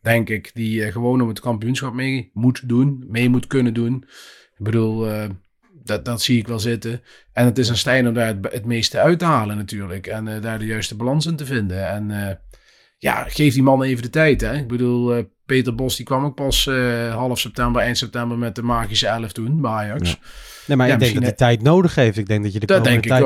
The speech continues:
Speaker 1: ook.
Speaker 3: best wel nog wel eens tegen de lamp gaat lopen. Je hebt, eh, binnenkort heb je twee hele zware wedstrijden, speelronde vijf en zes.
Speaker 1: Ja, maar ik denk dat de, de achterste, de achterste vijf redelijk vast ingevuld zijn straks. En de voorste vijf, dat gaan we zien. Dat,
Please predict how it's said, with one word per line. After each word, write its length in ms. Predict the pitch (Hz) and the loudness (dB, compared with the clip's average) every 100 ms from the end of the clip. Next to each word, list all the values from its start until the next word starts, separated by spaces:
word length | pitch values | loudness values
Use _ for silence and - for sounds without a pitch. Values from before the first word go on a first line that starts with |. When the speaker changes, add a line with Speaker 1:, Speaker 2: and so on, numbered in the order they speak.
| 123 | 6
Speaker 1:
ook. 60 | |
Speaker 3:
best 100 | 127 - | 4 4
wel 260 | 135 131 | 6 6
nog 160 | 127 117 | 4 4
wel 160 | 135 135 | 4 4
eens 120 | 131 | 4
tegen 260 | 151 135 151 | 2 4 6
de 60 | |
lamp 260 | 156 180 185 | 6 4 2
gaat 180 | 185 165 | 0 4
lopen. 340 | 143 113 107 | 6 6 4
Je 60 | 101 | 0
hebt, 220 | - - | -2 -2
eh, 240 | 113 117 113 | 0 2 2
binnenkort 420 | 127 123 - 127 | 2 2 2 0
heb 120 | 120 | 0
je 60 | 139 | -6
twee 300 | - 135 127 | 0 4 6
hele 200 | 127 127 | 6 4
zware 360 | 123 131 123 117 | 4 4 4 4
wedstrijden, 580 | 127 - 147 147 147 | 0 0 4 4 4
speelronde 480 | 151 - 139 127 139 | 0 2 2 4 0
vijf 300 | - 139 139 | 2 4 4
en 60 | 139 | 2
zes. 220 | 135 160 | 2 4
Speaker 1:
Ja, 440 | 196 190 175 117 | 6 6 4 4
maar 200 | 117 139 | 4 6
ik 100 | 143 | 4
denk 240 | 156 151 143 | 4 2 2
dat 160 | 147 | 0
de, 100 | 143 | 0
de 120 | 131 143 | 0 4
achterste, 880 | 160 - 156 - 135 131 127 107 131 | 2 0 -4 0 2 2 2 0 -6
de 140 | 135 135 | 2 4
achterste 420 | 151 - - 117 | 2 0 -4 0
vijf 320 | 135 127 110 | 2 2 2
redelijk 760 | 131 131 127 123 101 - - - | 0 0 2 0 -2 -10 -14 -16
vast 380 | - - 147 - | -10 2 2 2
ingevuld 460 | 135 151 143 160 147 | 0 0 0 -2 -2
zijn 300 | 151 165 175 | 0 0 0
straks. 540 | - 156 190 - - _ - _ - | -2 -2 0 -2 -4 _ -20 _ -2
En 160 | 131 | 4
de 80 | 123 | 4
voorste 380 | 120 160 147 113 | 4 4 2 0
vijf, 300 | 110 104 98 | -2 -4 -6
dat 160 | 123 - | -8 -6
gaan 220 | 107 101 | -6 -4
we 60 | |
zien. 340 | 98 131 175 143 - | 0 0 0 -4 -10
Dat, 220 | 107 117 | -6 -6